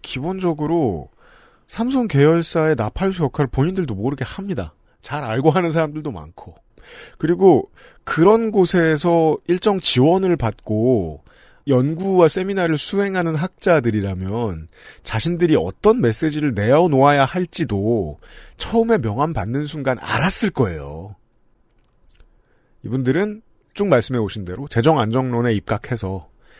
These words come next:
국민연금을 축소하고 따로 주머니에 두-, 돈 꺼내가지고 사연금 드세요를 권장하는 역할을 수행하는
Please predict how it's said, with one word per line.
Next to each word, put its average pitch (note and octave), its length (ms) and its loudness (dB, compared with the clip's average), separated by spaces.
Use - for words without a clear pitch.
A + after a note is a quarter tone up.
국민연금을 D3 560 0
축소하고 F3+ 760 2
따로 A3+ 520 6
주머니에 F#3+ 440 2
두-, - 140 -10
돈 D#3 180 2
꺼내가지고 F3 540 2
사연금 G3 400 0
드세요를 C#3 760 2
권장하는 C#3 960 2
역할을 C#3 480 2
수행하는 C#3 840 0